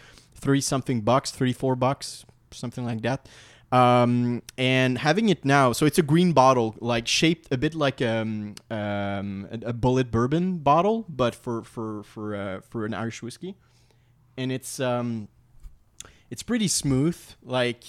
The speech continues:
a little sweet, that, that creamy sweet taste you get from Irish whiskeys, you know, so that biscuity kind of feeling. But this one, I have a lot of floral, floral notes to it,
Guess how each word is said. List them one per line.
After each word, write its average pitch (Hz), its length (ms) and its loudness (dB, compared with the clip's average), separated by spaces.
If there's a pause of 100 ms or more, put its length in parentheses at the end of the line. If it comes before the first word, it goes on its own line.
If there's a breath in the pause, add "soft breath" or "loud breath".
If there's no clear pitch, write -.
(160)
a - 20 -12
little 147 220 0
sweet, 143 540 -2
that, 131 220 0
that 135 280 -2
creamy 170 320 -2
sweet 147 280 -8
taste 143 240 -4
you 135 60 -8
get 123 160 -4
from 120 140 -6
Irish 117 340 -4
whiskeys, 147 540 -8 (580 soft breath)
you 123 140 0
know, 135 180 0
so 123 220 -2
that 110 340 -2
biscuity 135 440 0
kind 123 180 -4
of 107 80 -4
feeling. 165 380 -2 (420 soft breath)
But 127 220 -6
this 262 200 -4
one, 403 120 -6
I 139 100 -2
have 151 180 0
a 127 60 2
lot 151 180 2
of - 80 -4
floral, 117 800 -2
floral 131 500 0
notes 101 360 -4
to 104 160 -6
it, 104 120 -6